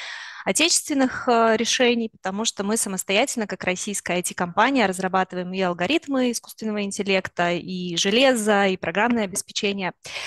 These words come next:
Вот, поэтому биометрия, да, это тоже имеет к нам непосредственное отношение, и сейчас, а, в рамках, а, пятьсот семьдесят второго Ф З мы как раз аккредитуемся как коммерческая биометрическая система,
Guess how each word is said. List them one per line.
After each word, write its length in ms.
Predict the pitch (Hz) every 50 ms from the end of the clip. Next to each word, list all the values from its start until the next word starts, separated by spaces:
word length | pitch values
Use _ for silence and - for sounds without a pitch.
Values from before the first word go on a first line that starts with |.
| - - - -
Вот, 280 | - 208 240 226 202 -
поэтому 720 | - 214 233 247 - 254 247 240 240 233 233 226 214 208
биометрия, 640 | 196 196 220 214 233 247 247 240 220 - 220 202 202
да, 180 | 190 202 196 190
это 160 | 185 - 196
тоже 340 | - - 208 202 208 196 190
имеет 240 | 190 196 196 190 -
к 80 | - 208
нам 220 | 196 185 190 185
непосредственное 840 | - - 214 208 220 226 - 233 233 - 233 214 208 - - 202 190
отношение, 600 | 185 - 190 202 - - 320 370 392 320 247 214
и 40 | 254
сейчас, 500 | - - 202 - - 226 233 - - -
а, 180 | 214 196 196 190
в 60 | 190
рамках, 540 | 208 214 220 226 - 202 190 - - - -
а, 160 | 202 196 190
пятьсот 280 | - 214 - - 226 214
семьдесят 300 | - 208 190 202 - -
второго 280 | - 214 208 208 196 190
Ф 100 | - - -
З 300 | 202 202 240 262 311 311
мы 400 | 269 214 208 233 247 247 240 220
как 140 | - - -
раз 220 | - 202 208 -
аккредитуемся 840 | 196 - - - 180 202 202 - 254 262 269 262 240 - - - 196
как 180 | - 190 -
коммерческая 580 | - - 196 202 196 - - - - - 196 185
биометрическая 680 | 180 185 185 196 196 - 202 190 - - - - 175
система, 520 | 190 - - - - - 254 294 302 220